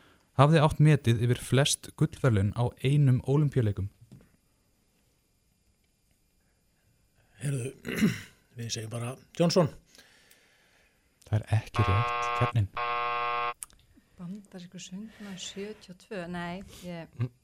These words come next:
Speaker 4: nei. Bara segja Ford.
Speaker 3: Ford.
Speaker 4: Þannig að forseta þema hérna.
Speaker 1: Það er ekki heldur,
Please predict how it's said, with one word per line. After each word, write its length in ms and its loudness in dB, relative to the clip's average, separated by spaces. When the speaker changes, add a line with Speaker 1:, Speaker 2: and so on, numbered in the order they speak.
Speaker 4:
nei. 400 -2
Bara 240 -6
segja 200 -6
Ford. 540 0
Speaker 3:
Ford. 380 -10
Speaker 4:
Þannig 200 -12
að 60 -12
forseta 340 0
þema 240 -2
hérna. 160 -8
Speaker 1:
Það 1000 -4
er 80 4
ekki 100 0
heldur, 280 2